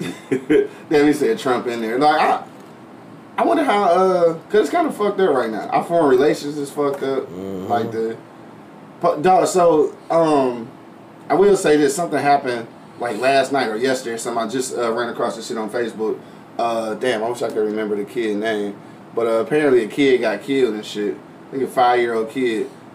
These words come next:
Speaker 1: I guess the dude next door, like, shot the nigga or something, right? This black dude and shit, like, twenty-five years old. I don't know what the situation was. But, uh, somebody posted, I seen on the wall and shit, they were saying,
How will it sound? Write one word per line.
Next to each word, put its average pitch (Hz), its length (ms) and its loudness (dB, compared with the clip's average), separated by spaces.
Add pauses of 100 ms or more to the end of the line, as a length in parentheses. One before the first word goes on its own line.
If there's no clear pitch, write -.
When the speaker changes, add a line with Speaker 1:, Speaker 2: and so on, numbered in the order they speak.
(120)
Speaker 1:
I - 40 -10
guess 123 120 -4
the 113 80 -12
dude 135 340 2
next 127 220 -2
door, 131 200 2
like, 110 220 0
shot - 360 -2
the 110 60 -12
nigga 98 320 -6
or - 40 -8
something, 90 260 -10
right? 107 360 -8
This - 100 -18
black 123 360 0
dude 98 200 -6
and 85 100 -12
shit, - 200 -12
like, - 140 -14
twenty-five 113 540 -2
years 107 160 -6
old. 113 280 -6 (340)
I 135 80 2
don't 151 100 4
know 139 80 6
what 135 120 2
the 107 40 -10
situation 110 580 -4
was. 90 280 -8 (420)
But, 127 140 2
uh, 120 320 2
somebody 190 400 2
posted, 135 560 0 (180)
I 120 120 0
seen 127 280 -2
on 113 120 -2
the 104 40 -6
wall 117 340 0
and 104 100 -8
shit, 110 280 -6 (880)
they 127 160 -2
were 123 120 0
saying, 117 440 -4